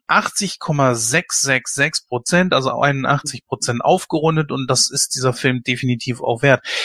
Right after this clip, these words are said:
Die Sache ist ja eben die, dass wenn der Film in seinem Universum sagt, das war so, dann war das eben so. Na, was soll ich daran rütteln? Ja, genauso wie das Indiana Jones mit, äh, schmelzenden Menschen daherkommt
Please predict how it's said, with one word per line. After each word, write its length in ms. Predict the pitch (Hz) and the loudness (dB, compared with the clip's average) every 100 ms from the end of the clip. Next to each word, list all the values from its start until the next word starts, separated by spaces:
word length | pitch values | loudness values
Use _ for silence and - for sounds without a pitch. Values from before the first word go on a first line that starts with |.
| - - | -6 -2
Die 80 | 127 | 2
Sache 200 | 156 175 | 4 4
ist 200 | 190 - | 4 4
ja 100 | 165 | 2
eben 300 | 151 160 147 | 2 0 0
die, 180 | 151 175 | -2 0
dass 220 | 151 147 | 0 2
wenn 180 | 143 147 | 0 4
der 140 | 139 | 4
Film 500 | - - 226 247 240 | 4 4 4 4 0
in 200 | - 165 | 0 2
seinem 320 | 143 143 214 180 | 4 4 2 2
Universum 500 | 180 160 156 147 135 | 2 6 4 4 0
sagt, 400 | 127 131 - 127 | 4 2 2 0
das 260 | 120 - | 2 0
war 380 | 135 160 170 120 | 2 4 4 2
so, 380 | 113 117 120 196 _ _ | 0 -2 -2 -4 _ _
dann 260 | - 240 254 | 0 2 2
war 160 | 311 359 | 0 2
das 240 | - - | 2 2
eben 280 | 120 117 110 | -4 -4 -2
so. 240 | 110 104 - - - | 0 -2 -4 -6 2
Na, 160 | 165 | 4
was 120 | 170 | 4
soll 120 | 196 196 | 4 4
ich 80 | |
daran 280 | 180 175 180 | 2 2 2
rütteln? 520 | 165 220 - 135 113 - - | 4 2 2 -2 -2 -6 0
Ja, 180 | 131 170 - - | 2 2 0 -4
genauso 380 | 160 156 185 165 | 2 6 6 4
wie 60 | 165 | 4
das 200 | 170 - | 4 4
Indiana 400 | 165 147 147 165 | 0 2 2 2
Jones 460 | 131 139 165 196 160 | 2 2 2 0 0
mit, 340 | 147 - - - | -2 -4 -6 0
äh, 420 | 151 151 147 139 _ - | 6 8 8 4 _ -4
schmelzenden 960 | - - 147 160 185 - - 156 147 135 | 0 2 4 6 6 4 0 2 2 2
Menschen 500 | 131 151 - 202 202 | 0 0 0 0 2
daherkommt 840 | 185 175 175 180 - 170 190 269 | 4 4 4 2 0 0 0 -2